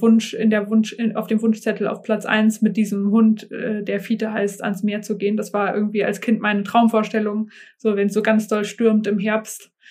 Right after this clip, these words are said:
an so einem leeren Strand langgehen und, äh, ja, genau, mit dem Hund. Deswegen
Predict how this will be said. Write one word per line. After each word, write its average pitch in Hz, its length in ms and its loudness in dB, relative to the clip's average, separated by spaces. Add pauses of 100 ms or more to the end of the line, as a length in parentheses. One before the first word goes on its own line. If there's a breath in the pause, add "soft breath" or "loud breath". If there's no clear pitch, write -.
(160 soft breath)
an 208 160 -6
so 208 60 -4
einem 202 320 -2
leeren 214 340 -2
Strand - 440 -2
langgehen 196 540 -4
und, 202 460 -10
äh, 202 320 -8 (840)
ja, 214 380 -4
genau, 208 260 -4
mit 190 160 -8
dem 202 120 -2
Hund. 214 200 0
Deswegen 202 600 -4